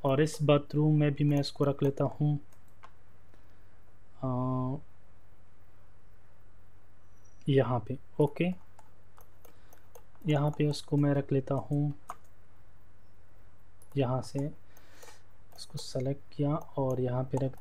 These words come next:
दिया और इसको मैं यहाँ पे रख लेता हूँ। ओके, इसको मैं यहाँ पे रख लेता हूँ। इसके अलावा मैंने और क्या चीज़ें यूज़ की थी, यहाँ पे जो है table, sofa, अगर sink मैंने यूज़ करना है तो वो मैं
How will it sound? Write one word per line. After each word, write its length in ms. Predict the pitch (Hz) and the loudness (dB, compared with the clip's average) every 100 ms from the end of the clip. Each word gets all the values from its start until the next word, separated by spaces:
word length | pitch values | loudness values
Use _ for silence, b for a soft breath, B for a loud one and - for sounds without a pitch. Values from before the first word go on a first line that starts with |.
| - | 0
दिया 200 | 143 147 | 2 2
और 360 | 160 - 131 | 0 -2 -2
इसको 400 | 131 - - 147 | -2 -4 0 2
मैं 200 | 143 143 143 | 4 4 4
यहाँ 260 | 127 131 131 | 2 0 0
पे 140 | 135 - - 131 | 0 -2 -4 -2
रख 180 | 120 120 | 0 0
लेता 240 | 117 123 | -2 -2
हूँ। 240 | 117 160 - - - b b b b b - - - - - - - - - - - - - - - 131 | -2 -2 -2 -8 -10 b b b b b -10 -10 -10 -10 -10 -10 -10 -10 -10 -10 -10 -10 -8 -8 -6 -6
ओके, 340 | - - 147 175 - 143 | -6 -4 -4 -4 -4 -8
इसको 260 | - 139 | -4 0
मैं 140 | 135 135 | 2 4
यहाँ 240 | 123 - 131 | 2 2 0
पे 60 | |
रख 180 | 120 - | -2 -2
लेता 180 | 120 123 | -4 -2
हूँ। 100 | 120 b b b - | -4 b b b -2
इसके 280 | 147 - 156 | -2 4 8
अलावा 280 | 147 151 156 | 10 10 8
मैंने 260 | 151 156 156 | 8 8 6
और 240 | 151 151 | 6 4
क्या 180 | 151 147 | 4 4
चीज़ें 300 | 156 143 151 | 4 4 4
यूज़ 180 | 151 - | 4 2
की 200 | 147 143 | 2 2
थी, 300 | 147 151 151 | 4 4 4
यहाँ 260 | 143 - 151 | 2 2 -2
पे 320 | - 151 151 | 2 4 4
जो 140 | 135 - - | 0 -4 0
है 140 | 147 147 | 0 2
table, 300 | 139 139 147 | 2 2 2
sofa, 480 | 143 147 139 147 170 B B B B - | 0 0 0 0 0 B B B B 0
अगर 200 | 147 143 120 | 4 4 2
sink 340 | - 180 190 156 | 2 4 4 6
मैंने 200 | 151 143 | 8 8
यूज़ 220 | 143 - | 4 4
करना 260 | 143 139 135 | 4 6 6
है 140 | 165 | 4
तो 180 | - 156 | 2 2
वो 180 | 151 156 | 4 6
मैं 200 | 156 | 6